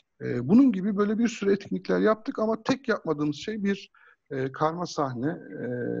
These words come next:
Antigone oyunuydu galiba. Misafir tiyatro oyun oynadı. Hani oyun hiç oynamadık. İşte yedi sezon oyunumuz Vicdan'ı biraz geç çıkardık.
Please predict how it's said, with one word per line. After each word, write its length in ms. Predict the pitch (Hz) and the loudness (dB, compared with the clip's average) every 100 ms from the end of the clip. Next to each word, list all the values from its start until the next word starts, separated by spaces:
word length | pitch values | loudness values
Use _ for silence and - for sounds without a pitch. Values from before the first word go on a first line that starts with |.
| 117 62 120 - - | -4 -4 -2 -2 -2
Antigone 540 | 131 143 139 151 156 135 | 0 0 0 2 2 2
oyunuydu 380 | 110 104 101 104 | 0 -2 -4 -2
galiba. 460 | 101 104 123 202 - _ _ _ - | 0 0 0 0 -2 _ _ _ -8
Misafir 440 | 160 180 180 196 | 0 2 2 0
tiyatro 460 | - 151 123 - 123 | 0 0 0 -2 0
oyun 160 | 151 | 2
oynadı. 280 | 190 196 190 | 2 2 2
Hani 240 | 165 139 135 _ - | 2 0 -2 _ -4
oyun 320 | 147 156 - | 0 0 0
hiç 180 | 143 - | -8 -2
oynamadık. 560 | 143 123 113 143 - - _ _ _ | 0 0 -2 -2 -4 -8 _ _ _
İşte 240 | - - 147 | -20 -6 0
yedi 240 | 165 196 | 2 2
sezon 340 | 196 160 139 139 | 0 -2 0 2
oyunumuz 440 | 143 139 131 120 | 2 2 0 -2
Vicdan'ı 420 | 156 143 147 135 | -2 2 2 2
biraz 260 | 127 135 123 | 2 0 2
geç 200 | 165 185 | 0 0
çıkardık. 480 | - - 196 190 208 | -6 0 2 2 -6